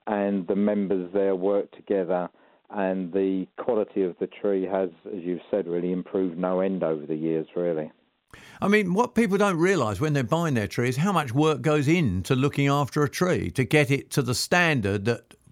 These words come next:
Speaker 2: people want for their house.
Speaker 1: That's true. I, I mean, I know some people, um,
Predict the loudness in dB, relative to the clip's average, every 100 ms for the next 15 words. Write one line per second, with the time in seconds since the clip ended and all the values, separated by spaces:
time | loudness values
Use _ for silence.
0 | _ 0 2 2 0 0 -2 2 4 2
1 | -4 -2 0 2 2 0 -4 -6 -12 -20
2 | _ _ _ _ _ -20 _ _ _ _
3 | -2 -2 -2 -8 0 2 2 2 0 0
4 | 2 0 0 -4 -2 0 2 0 -2 -4
5 | -4 -8 -14 -4 0 2 2 2 0